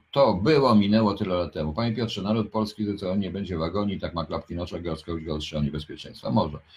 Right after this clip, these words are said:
Sprawa najszczersze została oceniona na podstawie opinii biegłego, który stwierdził, że piesza stanęła na pasach, kierowca nie mógł uprzejmie zatrzymać pojazdu, ale ciekawostka, kierujący w czasie nie miał prawa jazdy, a pojazd. No, ale panie Sebo, no, ja powiem wprost,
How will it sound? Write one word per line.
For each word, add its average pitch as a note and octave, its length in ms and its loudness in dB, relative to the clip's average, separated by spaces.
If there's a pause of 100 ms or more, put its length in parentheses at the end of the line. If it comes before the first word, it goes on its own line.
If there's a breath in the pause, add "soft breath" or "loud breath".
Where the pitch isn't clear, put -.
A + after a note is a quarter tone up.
(200 soft breath)
Sprawa C#3 320 2
najszczersze A#2+ 320 4
została A#2 200 2
oceniona A2+ 240 4
na - 60 0
podstawie G#2 300 0
opinii G2 220 -4
biegłego, F#2+ 320 0
który F2 140 -2
stwierdził, F#2+ 320 -4
że F2 120 -6
piesza F2+ 280 -6
stanęła E2+ 340 -2
na D#2 120 2
pasach, F2 340 -2
kierowca E2+ 300 -6
nie E2+ 100 -6
mógł E2 160 -4
uprzejmie E2 260 -8
zatrzymać D2+ 300 -4
pojazdu, D#2 400 -4
ale D#2 140 0
ciekawostka, D#2 500 -4
kierujący D#2 340 -2
w D2+ 40 -8
czasie D#2 200 -6
nie D#2 180 2
miał D2 160 2
prawa D2 260 -2
jazdy, D2+ 280 0
a - 40 -2
pojazd. D#2+ 300 -4 (400 loud breath)
No, E3 220 4 (140)
ale D#3+ 220 6
panie D#3+ 260 4
Sebo, D3 400 4
no, C#3 200 2 (260 soft breath)
ja E3+ 140 4
powiem E3+ 300 4
wprost, C3+ 600 2